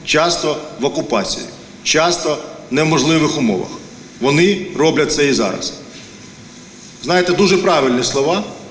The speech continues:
але, на жаль, вони розходяться з ділом і з тим, що центральна влада сьогодні демонструє.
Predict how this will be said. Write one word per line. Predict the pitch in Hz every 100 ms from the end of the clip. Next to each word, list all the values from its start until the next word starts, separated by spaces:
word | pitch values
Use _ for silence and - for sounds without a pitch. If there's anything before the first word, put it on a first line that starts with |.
| - - - - - - -
але, | 127 135 165 165 - 151
на |
жаль, | 135 170
вони | 165 147 156
розходяться | 147 - 151 139 135
з | 110
ділом | 117 175 117 107 - -
і | 127
з | -
тим, | 165
що | 160 -
центральна | 139 131 143 135
влада | 135 156 135
сьогодні | 123 139 127
демонструє. | 123 123 123 120 87